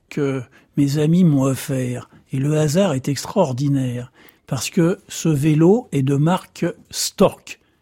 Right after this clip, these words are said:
Comme Henri Stork, le grand documentariste belge, qui a été un de mes amis. C'est un hasard extraordinaire.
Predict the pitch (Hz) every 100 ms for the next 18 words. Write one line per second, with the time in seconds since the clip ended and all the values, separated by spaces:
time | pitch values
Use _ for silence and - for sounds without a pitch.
0 | _ _ _ _ _ - 190 190 190 151
1 | 139 135 - 226 190 - 143 139 127 -
2 | 196 196 135 139 - 156 143 135 143 147
3 | 139 - 131 127 147 208 180 127 - _
4 | - 120 127 - 160 135 139 139 151 156
5 | 220 202 - _ _ _ - 143 135 139
6 | 143 160 156 127 120 - 123 127 151 220
7 | 220